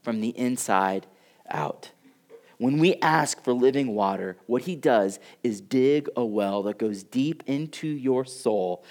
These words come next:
and from it comes this internal and eternal wellspring so that we'll never be thirsty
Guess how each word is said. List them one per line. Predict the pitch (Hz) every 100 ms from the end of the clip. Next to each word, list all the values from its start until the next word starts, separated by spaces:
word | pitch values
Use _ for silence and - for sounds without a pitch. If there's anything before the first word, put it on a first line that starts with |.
| - -
and | 131 123
from | - 160 170
it | 135 -
comes | 151 143 -
this | 123 120 -
internal | 180 185 202 - 127 107 104 - - - -
and | 143 135 131
eternal | 180 190 - 156 131 117 107 - -
wellspring | 120 135 135 - - 107 92 85 - _ _ _
so | - 107
that | -
we'll | 104
never | 104 117 131 139 139 -
be | 131
thirsty | 123 117 107 - 113 104